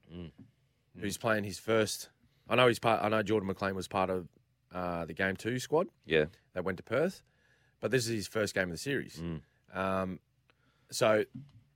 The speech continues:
Speaker 2: him, him being picked, I'll, I'll start off by saying this, him being picked, uh, is well-deserved.
Speaker 1: Yeah.
Speaker 2: Yeah, he, he's been part of the New South Wales, um, sort of squads or systems over the last couple of seasons.
Speaker 1: Mm.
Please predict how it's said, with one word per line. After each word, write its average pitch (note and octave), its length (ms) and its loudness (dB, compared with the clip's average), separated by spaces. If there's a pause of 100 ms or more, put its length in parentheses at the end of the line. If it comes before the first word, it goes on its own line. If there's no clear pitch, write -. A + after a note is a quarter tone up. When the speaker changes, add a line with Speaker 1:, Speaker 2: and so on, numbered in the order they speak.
(240)
Speaker 2:
him, G3+ 180 8
him G3 260 10
being D#3+ 280 4
picked, C3 480 4
I'll, G2+ 220 4
I'll A2+ 80 4
start B2 200 6
off G#2+ 100 2
by G2+ 100 0
saying F#2 180 -2
this, E2 160 -8
him D3+ 180 0
being B2 240 2
picked, A2+ 400 -2 (440)
uh, F2+ 160 -4
is G#2 220 2
well-deserved. F2+ 680 2
Speaker 1:
Yeah. C#2 200 0 (180)
Speaker 2:
Yeah, G2 220 2
he, G#2+ 420 -2
he's G#2 320 -4
been G2 220 -2
part G#2 260 2
of F2 140 -6
the - 100 -4
New G2+ 120 -4
South F2+ 220 -4
Wales, F#2 520 2 (600)
um, E2+ 760 -4 (320)
sort G2+ 180 -4
of F2+ 80 -4
squads G#2+ 500 2
or F#2 180 2
systems G#2+ 540 0
over G#2 160 6
the G2 60 2
last G2+ 380 2
couple - 160 -6
of - 60 -8
seasons. D3 500 -2
Speaker 1:
Mm. E2+ 140 -8